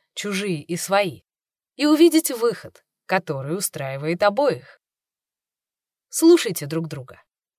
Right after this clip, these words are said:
Легко отмахнуться от недовольства и высказанной претензии,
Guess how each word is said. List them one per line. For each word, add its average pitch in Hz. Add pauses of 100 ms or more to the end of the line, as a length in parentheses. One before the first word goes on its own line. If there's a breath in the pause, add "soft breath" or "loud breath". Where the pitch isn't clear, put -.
(200)
Легко 330
отмахнуться 311
от 214
недовольства 226 (380)
и 269
высказанной 262
претензии, 165